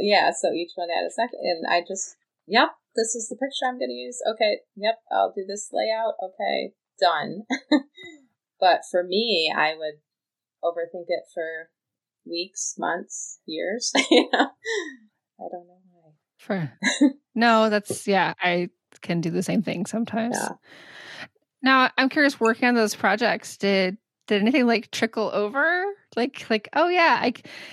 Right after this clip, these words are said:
Speaker 2: did you remember when you sat down to do a project about you that it could be simpler, or did maybe you revert <laughs> back to your
Speaker 1: <laughs>
Speaker 2: natural tendencies?
Speaker 1: So, like I mentioned before, I, I love planning the projects, and I think
Speaker 2: Mm-hmm.
Speaker 1: that was key. But,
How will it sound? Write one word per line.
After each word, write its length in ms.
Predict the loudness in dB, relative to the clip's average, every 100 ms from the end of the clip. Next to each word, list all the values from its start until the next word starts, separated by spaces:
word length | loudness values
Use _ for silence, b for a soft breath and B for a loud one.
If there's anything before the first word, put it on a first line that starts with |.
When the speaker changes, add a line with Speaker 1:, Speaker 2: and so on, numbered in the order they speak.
| B
Speaker 2:
did 140 | 2 4
you 160 | 4
remember 480 | 4 4 6 6 4
when 160 | 4 2
you 80 |
sat 200 | 2 0
down 360 | 2 2 4 2
to 100 | 0
do 140 | 0
a 80 | 0
project 400 | 2 0 2 0
about 240 | 2 2 2
you 280 | 2 2 2
that 340 | 2 0 0
it 100 | -4
could 140 | -2 -2
be 100 | 0
simpler, 460 | 0 2 2 4
or 520 | 4 4 4 4 0 -2 _ -6
did 160 | -4
maybe 240 | -2 -2 -4
you 160 | -2
revert 380 | -2 0 0 -2 -2
<laughs> 140 | 2
back 260 | 2 2 -4
to 160 | -4
your 180 | 0 0
Speaker 1:
<laughs> 60 | 2
Speaker 2:
natural 260 | 4 2 0
tendencies? 640 | -8 -8 -12 -14 -16 -16 _ B B B 2
Speaker 1:
So, 380 | 6 8 6 6
like 160 | 6 6
I 20 | 6
mentioned 300 | 4 4 2
before, 420 | 2 2 2 4
I, 120 | 4 0 -2 _ _ 2
I 200 | 2 2 -2
love 260 | 2 2 0 _
planning 340 | 2 2 2 -4
the 140 | -6
projects, 720 | -8 -10 -4 -2 -2 -8 -18 -10
and 340 | -8 -8 -10 -12
I 60 | -6
think 200 | -4 -2
Speaker 2:
Mm-hmm. 400 | -2 -2 0 2
Speaker 1:
that 160 | 4 2
was 180 | 0 -6
key. 160 | -8 4
But, 240 | 6 6